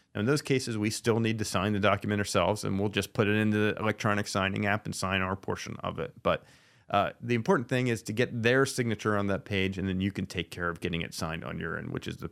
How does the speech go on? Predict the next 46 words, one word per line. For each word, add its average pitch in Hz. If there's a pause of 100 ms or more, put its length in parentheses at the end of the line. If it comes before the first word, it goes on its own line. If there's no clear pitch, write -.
the 104
easy 85
part. - (600)
Um, 107 (260)
they 139
can 151
also 190
sign 139 (100)
and 120
mail 104
it 123
back 123
to 107
you. -
And 98
this 117
happens 107
in 101
a 101
lot 98
of 101
situations 98
as 95
well. 104
They 92
really 98
pr-, - (160)
prefer 107
to 98
do 92
that 95
part 90
of 87
it. 85
Um, 87
they 92
re-, 92
prefer 101
to 101
just 101
mail 107
it -
back 147
to 101
us. -
So 82